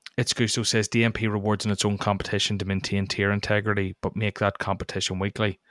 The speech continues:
Also, additional competition such as Limited Pro to help spread the Powerhouse Limited cards across more leagues. Overall, people are just being whiny, though."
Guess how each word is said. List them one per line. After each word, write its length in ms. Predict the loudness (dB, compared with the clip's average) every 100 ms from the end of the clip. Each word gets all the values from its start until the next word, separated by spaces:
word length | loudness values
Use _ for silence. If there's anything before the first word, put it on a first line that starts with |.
| -20 -20 _
Also, 320 | -2 0 2
additional 400 | 2 2 2 0
competition 680 | 0 0 -2 -2 -4 -4 -2
such 260 | -2 -2 -2
as 160 | -2
Limited 360 | -2 -2 -4 -4
Pro 380 | 0 2 2 -2 -12 -20 -20 -6
to 80 |
help 160 | -2 -2
spread 260 | 0 -2 -2
the 60 |
Powerhouse 480 | 0 2 2 2 -2
Limited 300 | -2 -4 -4
cards 240 | -2 -2
across 340 | -2 -4 -4 -4
more 100 | -2
leagues. 280 | 0 -2 -6
Overall, 320 | -4 0 0
people 320 | -2 -6 -6
are 60 | -6
just 220 | -8 -8
being 220 | -8 -8
whiny, 300 | -8 -10 -12
though." 160 | -12 -16